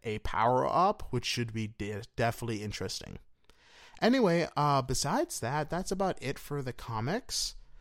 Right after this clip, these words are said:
So we're gonna go ahead and talk about T V shows. Now,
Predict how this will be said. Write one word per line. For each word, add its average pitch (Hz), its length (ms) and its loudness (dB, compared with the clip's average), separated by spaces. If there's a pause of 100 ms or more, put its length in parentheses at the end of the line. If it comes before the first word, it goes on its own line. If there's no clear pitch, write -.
(140)
So - 180 -2
we're 123 180 0
gonna 185 200 0
go 156 220 0
ahead 127 360 0
and 120 180 -4
talk 113 280 -6
about 110 200 -4
T 113 160 -6
V 110 140 -4
shows. 78 560 -6 (840)
Now, 190 480 10